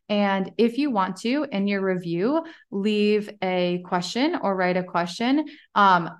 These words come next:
that way I can go back through the reviews, look through the questions, and potentially answer your question in a future upcoming podcast episode. And I say potentially 'cause I'm like, "I don't know. I don't, like, check these reviews."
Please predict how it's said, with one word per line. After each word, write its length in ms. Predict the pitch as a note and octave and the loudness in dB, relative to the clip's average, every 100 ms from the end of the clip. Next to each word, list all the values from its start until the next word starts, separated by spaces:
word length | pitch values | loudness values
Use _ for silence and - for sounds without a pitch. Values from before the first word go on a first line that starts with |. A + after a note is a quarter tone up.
| F#3 | 0
that 200 | F#3+ F#3+ | 2 4
way 280 | G#3 G#3 - | 2 0 -2
I 120 | F#3 | -4
can 200 | F#3+ F#3 | -4 -2
go 140 | F#3+ | 0
back 240 | F3+ F3+ F3+ | 0 0 -2
through 160 | F#3+ | -6
the 100 | F3+ | -4
reviews, 560 | F3+ E3+ E3+ E3+ E3+ E3+ | -4 -4 -2 -4 -4 -4
look 160 | F3+ | -6
through 140 | F3+ F#3 | -4 -6
the 80 | F3+ | -4
questions, 580 | F3+ F3 - F3 F3 - | -4 -4 -6 -6 -6 -6
and 440 | F3 E3 E3 E3+ E3+ - - | -4 -2 -2 -4 -6 -14 -8
potentially 880 | G#3 G3+ F3+ F3+ F#3 F3+ F3 E3+ E3+ | -6 -2 -2 -2 -4 -2 -4 -6 -6
answer 320 | F3+ F3+ F#3+ | -4 -4 -4
your 520 | F#3 E3+ E3 E3 E3 - | -4 -4 -4 -4 -6 -6
question 500 | F3 E3 - E3+ E3+ | -6 -6 -6 -8 -8
in 340 | F3 E3+ F3 E3+ | -8 -8 -8 -8
a 320 | E3+ F3 F3+ | -8 -8 -10
future 580 | - F#3 F3+ F3+ F3+ F#3 | -10 -8 -8 -6 -8 -6
upcoming 580 | F3 F3 F3 F3 F3 F3+ - | -6 -6 -10 -8 -8 -10 -8
podcast 420 | F3+ F3 F3+ F3+ | -8 -8 -10 -12
episode. 260 | - - D#3+ | -12 -10 -6
And 100 | F3 | -4
I 40 | |
say 200 | F3+ D4 | -2 -4
potentially 500 | D4 - F3+ F3 F3+ | -4 -2 -2 -2 -6
'cause 140 | F3 | -6
I'm 60 | F3+ | -6
like, 120 | E3+ F3 | -6 -6
"I 60 | |
don't 140 | G#3 F3 | -6 -6
know. 120 | E3+ | -6
I 140 | F3 G#3 | -4 -2
don't, 100 | G#3+ | -2
like, 160 | G3 | -4
check 220 | - E3+ | -6 -6
these 200 | E3+ E3 | -4 -4
reviews." 460 | E3 D3+ D#3 F3+ - | -4 -8 -8 -8 -10